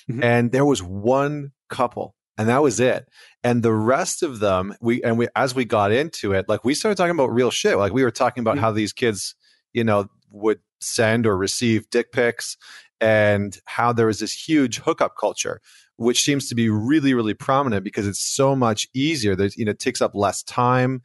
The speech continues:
Speaker 2: Uh, it's so much easier. And, so, you know, some of these kids are, like, fourteen, fifteen years old, sixteen years old. They've never actually been in a relationship. They're just hooking up because, because they have things like Snapchat, right?
Speaker 1: Mm-hmm.
Speaker 2: And where they can just snap each other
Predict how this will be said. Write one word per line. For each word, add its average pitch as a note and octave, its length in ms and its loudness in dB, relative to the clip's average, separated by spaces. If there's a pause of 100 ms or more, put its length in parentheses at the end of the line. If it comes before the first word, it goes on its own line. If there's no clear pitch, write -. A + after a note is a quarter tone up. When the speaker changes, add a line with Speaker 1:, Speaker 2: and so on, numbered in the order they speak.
(420)
Speaker 2:
Uh, G2 320 2
it's - 160 -2
so C3 120 0
much G#2 260 -2
easier. A#2+ 640 2
And, A2 180 -2
so, D3+ 100 -6
you C#3+ 80 -2
know, B2 40 0
some D#3+ 160 -4
of - 20 -2
these B2 140 0
kids C3+ 280 -2
are, - 40 -2
like, G#2 140 0
fourteen, A#2+ 380 -4
fifteen A2 320 -2
years G2+ 240 -2
old, A#2 380 2 (460)
sixteen - 420 -4
years G#2 200 0
old. A#2 400 2 (100)
They've G#2 320 0
never A2+ 300 2
actually A2 400 -2 (140)
been A#2 140 4
in A#2 100 2
a G2+ 80 2
relationship. F#2+ 720 -2
They're G2 120 -2
just A#2 480 -2
hooking G2+ 320 -2
up A2+ 240 2
because, G2 480 -2 (460)
because G#2+ 720 0
they A2+ 120 0
have G#2+ 220 0
things A2 260 -4
like G2+ 140 -2
Snapchat, - 640 -4 (240)
right? G#2 280 2
Speaker 1:
Mm-hmm. B2+ 120 -4
Speaker 2:
And A2 160 2
where A2 140 4
they A2+ 160 2
can A2+ 140 -4
just G2+ 200 -2
snap A#2 320 -2
each - 160 -2
other A2 360 2